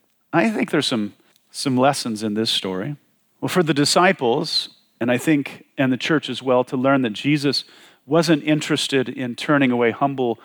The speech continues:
broken, desperate people, even if they were pagans, or even if they were of some other,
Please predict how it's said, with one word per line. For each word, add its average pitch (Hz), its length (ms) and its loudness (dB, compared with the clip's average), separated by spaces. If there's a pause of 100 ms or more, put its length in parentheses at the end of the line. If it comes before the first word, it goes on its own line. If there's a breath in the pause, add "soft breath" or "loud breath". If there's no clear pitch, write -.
(160 loud breath)
broken, 120 460 0
desperate 120 560 -4
people, 104 420 -6 (240 soft breath)
even 165 280 2
if 160 120 0
they 143 140 2
were 120 140 -6
pagans, - 640 -4 (400 loud breath)
or 147 260 4
even 139 300 2
if - 160 -2
they 139 120 4
were 127 140 2
of 117 100 -2
some 143 240 0
other, 123 360 2